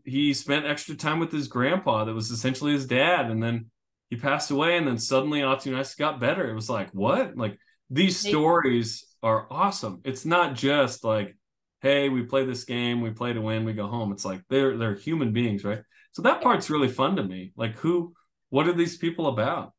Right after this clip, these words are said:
Speaker 1: And, uh, so it's fun to tell the B Y U athlete story and then the opponent as well. We kind of showcase them and what's your school about? What's this team about? What have they overcome? All of that's really fun. 'Cause if it's just, like, numbers and math and, like,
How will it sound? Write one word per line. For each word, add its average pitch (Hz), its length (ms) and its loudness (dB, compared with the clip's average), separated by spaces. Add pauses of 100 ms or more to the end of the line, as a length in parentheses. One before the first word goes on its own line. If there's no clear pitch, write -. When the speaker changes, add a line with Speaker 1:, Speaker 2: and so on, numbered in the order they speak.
Speaker 1:
And, 101 320 -2
uh, 101 400 0
so - 160 -4
it's 135 140 -2
fun 180 160 6
to 165 80 0
tell 160 220 2
the 147 80 -2
B 131 120 2
Y 135 120 4
U 123 60 0
athlete 127 300 -4
story 123 380 0
and 135 80 4
then 123 240 2 (440)
the 131 140 4
opponent 135 360 0
as 120 180 -4
well. 117 280 4
We 175 60 -4
kind 147 180 -6
of 120 60 -8
showcase 123 560 -2
them 131 340 -2
and 113 280 -4 (420)
what's 107 240 -4
your 135 80 2
school 160 420 4
about? 101 300 -2
What's 120 220 -4
this 131 180 -10
team 170 240 -2
about? 98 380 -4
What 113 100 -2
have 127 120 -4
they 131 100 4
overcome? 135 640 -2 (540)
All 170 180 8
of 180 80 6
that's 170 240 4
really 147 220 4
fun. 107 360 0
'Cause 135 200 0
if 156 140 -2
it's 196 180 2
just, 165 340 0
like, 127 320 0
numbers 117 680 0
and 104 200 -4
math 110 440 -2
and, 101 100 -4
like, 98 220 -6